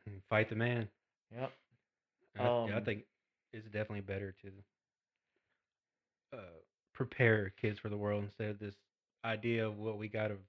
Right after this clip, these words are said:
Speaker 1: shielding them from it. Absolutely. I
Speaker 2: Yeah.
Speaker 1: mean, that's the trope. The preacher's daughter, the sheriff's <laughs> daughter, or the,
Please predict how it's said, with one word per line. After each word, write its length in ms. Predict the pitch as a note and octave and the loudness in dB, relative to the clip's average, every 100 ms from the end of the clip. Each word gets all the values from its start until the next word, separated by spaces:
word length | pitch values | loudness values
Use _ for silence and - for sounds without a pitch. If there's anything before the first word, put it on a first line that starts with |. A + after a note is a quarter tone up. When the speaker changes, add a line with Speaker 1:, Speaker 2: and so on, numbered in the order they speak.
| - | -4
Speaker 1:
shielding 540 | - - A#2+ G#2 G#2 | 0 2 2 0 -4
them 160 | G2 G2 | -6 -10
from 240 | G#2+ G2+ | -10 -10
it. 120 | G#2 - _ _ | -14 -20 _ _
Absolutely. 560 | A#2 A2+ G2+ G#2 F#2+ G2 _ _ _ A#2 | -12 -12 -16 -20 -20 -20 _ _ _ 2
I 60 | |
Speaker 2:
Yeah. 20 | B2 | 6
Speaker 1:
mean, 100 | C3 | 8
that's 180 | C#3 | 6
the 60 | - | 4
trope. 400 | - C#3 B2 G2 - _ - | 4 6 6 4 -8 _ -6
The 60 | |
preacher's 420 | G2+ B2 A2+ A2 G2+ | 6 6 6 4 2
daughter, 460 | G#2+ G#2+ F#2+ F2+ - _ _ | 4 6 4 -6 -16 _ _
the 120 | G#2+ | -4
sheriff's 520 | G2 - A2+ G#2 G2+ - | -2 2 4 4 0 -4
<laughs> 260 | G#2 G2+ | -8 0
daughter, 340 | B2 F#2 F#2+ A2+ _ _ | 2 0 -6 -18 _ _
or 140 | - G2+ | -4 -4
the, 180 | G2 | -4